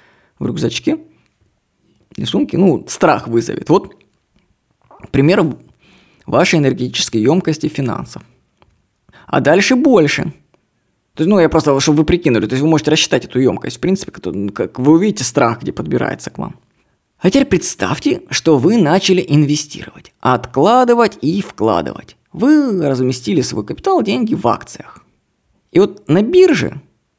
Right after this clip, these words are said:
случайные хаотические изменения цен за день, вот просто когда ничего не происходит,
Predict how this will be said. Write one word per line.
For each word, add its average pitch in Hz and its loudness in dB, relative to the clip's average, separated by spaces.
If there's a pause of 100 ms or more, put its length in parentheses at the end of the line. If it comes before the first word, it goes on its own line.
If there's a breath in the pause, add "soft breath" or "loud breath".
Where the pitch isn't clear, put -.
(140)
случайные 226 0
хаотические 180 -4
изменения 151 2
цен 139 -2
за 349 2
день, 139 0
вот 175 -2
просто - 0
когда 196 2
ничего 254 4
не 151 4
происходит, 240 0